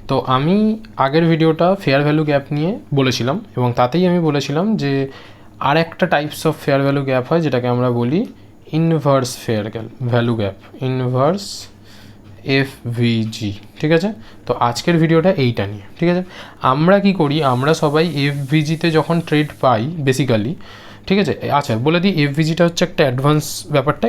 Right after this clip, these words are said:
এটার আমি, আহ, রিক্যাপ একবার করিয়ে দেবো যে আগের দিন আমি কী কী বলেছিলাম, আর তারপরে আমি শুরু করবো ইনভার্স এফভিজি, ঠিক আছে? ইনভার্স এফভিজিটা কোথা থেকে আসছে সেটার আমি উৎপত্তিটা বলি আগে, যে এফভিজিতে যখনই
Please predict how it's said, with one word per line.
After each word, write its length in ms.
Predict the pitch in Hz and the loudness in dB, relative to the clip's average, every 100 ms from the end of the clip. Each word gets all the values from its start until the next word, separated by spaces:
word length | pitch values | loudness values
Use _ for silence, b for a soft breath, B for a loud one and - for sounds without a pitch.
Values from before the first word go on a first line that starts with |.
| 233 | 0
এটার 200 | 151 147 - | 0 0 0
আমি, 200 | 135 139 139 | 0 0 -2
আহ, 600 | 135 - - 131 123 123 123 135 | -4 -12 -4 0 2 2 2 2
রিক্যাপ 260 | 151 180 165 | 2 0 0
একবার 180 | 151 160 | 0 2
করিয়ে 180 | 151 139 135 | 4 2 4
দেবো 120 | 151 151 | 0 2
যে 60 | 139 | 2
আগের 140 | 131 123 | 2 0
দিন 80 | 127 | -2
আমি 80 | 127 | -2
কী 40 | 120 | -4
কী 60 | 139 120 | -4 -2
বলেছিলাম, 280 | 123 147 147 | 0 0 0
আর 60 | - | 2
তারপরে 280 | 143 143 160 151 | 0 2 0 2
আমি 80 | 151 | 0
শুরু 100 | 143 135 | -2 -2
করবো 120 | 143 175 | 0 0
ইনভার্স 240 | 139 131 117 - 135 | 0 -2 -4 -8 -4
এফভিজি, 260 | 123 110 101 | -2 -2 -2
ঠিক 80 | 147 190 | 0 0
আছে? 100 | - 123 | -2 -2
ইনভার্স 260 | 139 180 196 | 2 2 2
এফভিজিটা 300 | 180 190 202 208 | 2 2 2 2
কোথা 160 | 151 165 | 2 2
থেকে 120 | 185 175 123 | 2 2 2
আসছে 180 | - 185 | 0 -4
সেটার 220 | 156 160 170 | -2 0 2
আমি 100 | 165 165 | 2 0
উৎপত্তিটা 480 | 165 - 170 - 120 110 | -2 0 -2 0 -2 -2
বলি 160 | 104 104 | -4 -6
আগে, 140 | 101 107 B B B - | -6 -10 B B B -4
যে 60 | 170 147 | 0 2
এফভিজিতে 400 | 151 151 180 196 196 | 2 2 2 4 4
যখনই 200 | 180 | 4